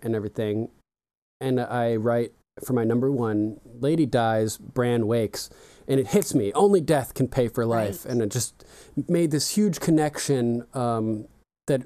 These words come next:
Speaker 1: has been such a recurring theme throughout this whole series, you know, uh, <laughs>
Speaker 2: Oh, tell me you have a
Speaker 1: the
Speaker 2: list.
Speaker 1: death.
Speaker 2: You have a list, right?
Speaker 1: I don't. <laughs> I'm just thinking of it right now. Uh, you know, the death of Drogo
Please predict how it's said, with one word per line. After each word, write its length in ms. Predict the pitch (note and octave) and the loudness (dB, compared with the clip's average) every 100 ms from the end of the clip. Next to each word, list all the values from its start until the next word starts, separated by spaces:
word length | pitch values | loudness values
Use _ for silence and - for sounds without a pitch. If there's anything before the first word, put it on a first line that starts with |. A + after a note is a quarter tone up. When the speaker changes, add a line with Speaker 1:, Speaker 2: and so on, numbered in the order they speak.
| - | -4
Speaker 1:
has 160 | C3 - | -4 0
been 160 | C#3 | 0
such 200 | - E3+ | 0 0
a 20 | D3+ | 0
recurring 440 | B2+ - C#3 C3+ | 0 0 2 2
theme 540 | - - C#3 C3+ G#2+ - - - - - - | -2 -2 2 2 0 -4 -12 -20 -20 -18 -2
throughout 220 | C3 B2+ | -2 0
this 160 | B2+ - | -2 0
whole 200 | D3 C#3 | 0 0
series, 720 | - C#3+ C3+ G#2 G2 - - | 0 0 2 0 -4 -10 -10
you 80 | B2 | -4
know, 260 | A#2 G#2 G#2 | -2 -2 -2
uh, 400 | G2 G#2+ G2+ G2 - - - | -4 -4 -2 -4 -8 -14 -4
<laughs> 260 | D#3+ - | -4 -2
Speaker 2:
Oh, 100 | G3 | -6
tell 200 | F#3+ G#3 | -4 -2
me 120 | G3+ G3 | -2 -2
you 60 | |
have 80 | F#3 | 0
a 20 | F#3 | 0
Speaker 1:
the 60 | |
Speaker 2:
list. 160 | F3 D3+ | 0 2
Speaker 1:
death. 400 | C#3 B2 - - G#3 | 2 0 -4 -8 -2
Speaker 2:
You 100 | G#3 | -2
have 80 | |
a 40 | F3+ | 0
list, 340 | F3+ F3 - | -2 -4 -4
right? 300 | G#3 F3+ F#3+ - _ _ _ _ _ | -2 -2 -4 -10 _ _ _ _ _
Speaker 1:
I 120 | D3 D3+ | -2 2
don't. 300 | F#3 F3 - | 2 2 0
<laughs> 0 | |
I'm 1080 | D#3 - - B3+ - F#3 B3 G3 C4 - E3+ | -2 0 0 2 2 2 2 2 2 0 0
just 180 | F#3+ - | 2 4
thinking 280 | G3+ F#3+ F3+ | 4 4 2
of 100 | D#3+ | 2
it 40 | |
right 200 | D3+ D3+ | 2 4
now. 300 | D#3+ E3 C3+ | 4 4 4
Uh, 240 | C3 B2+ A#2 - - - - - - _ - | 2 0 -2 -10 -20 -20 -20 -20 -20 _ 0
you 100 | D#3+ | 2
know, 160 | B2+ A#2+ | 2 2
the 140 | C3 | 2
death 360 | C#3+ C#3 B2+ - | 2 2 0 -2
of 360 | C3 C3 G#2 A#2+ | 0 0 -2 -4
Drogo 800 | A#2+ C#3+ C#3 B2+ A#2+ A#2 A#2 | 0 2 2 2 2 0 -2